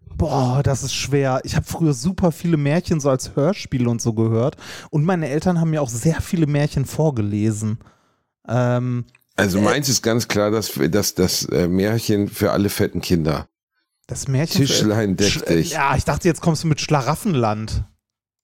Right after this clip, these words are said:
Speaker 2: Äh, Schlaraffenland kenn ich gar nicht.
Speaker 1: Was?
Speaker 2: Kenn ich nicht. Also ich kenn den Begriff Schlaraffenland, aber geht das auf ein Märchen zurück?
Speaker 1: J-, äh, ich weiß nicht, ob's ein Märchen ist oder eine Erz-, aber auf jeden Fall eine Erzählung von, äh, von einem Jungen,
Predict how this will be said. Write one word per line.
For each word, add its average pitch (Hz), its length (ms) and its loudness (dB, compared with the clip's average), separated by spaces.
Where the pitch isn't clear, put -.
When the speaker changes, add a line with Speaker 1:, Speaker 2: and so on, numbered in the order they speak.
Speaker 2:
Äh, - 140 0
Schlaraffenland 120 680 0
kenn 120 180 0
ich 90 120 -2
gar 65 200 0
nicht. - 280 -4
Speaker 1:
Was? - 480 -2
Speaker 2:
Kenn 110 180 0
ich 90 80 4
nicht. 71 240 -2
Also 95 160 2
ich 104 120 -2
kenn 104 160 0
den 98 80 2
Begriff 92 200 0
Schlaraffenland, 92 640 2
aber 82 200 2
geht 92 260 0
das 101 140 0
auf - 180 -2
ein 80 220 2
Märchen 76 500 0
zurück? 147 500 -2
Speaker 1:
J-, 139 280 -4
äh, 120 800 0
ich - 180 -10
weiß - 180 -4
nicht, 156 80 2
ob's - 160 -4
ein 127 140 0
Märchen 160 540 0
ist 151 180 -4
oder 131 140 0
eine 131 180 0
Erz-, 123 220 -4
aber 143 200 2
auf 139 160 -2
jeden 170 140 0
Fall 180 120 0
eine 143 100 -2
Erzählung 127 680 -2
von, 139 560 -2
äh, 123 680 0
von 143 220 -10
einem 139 180 2
Jungen, 160 400 -2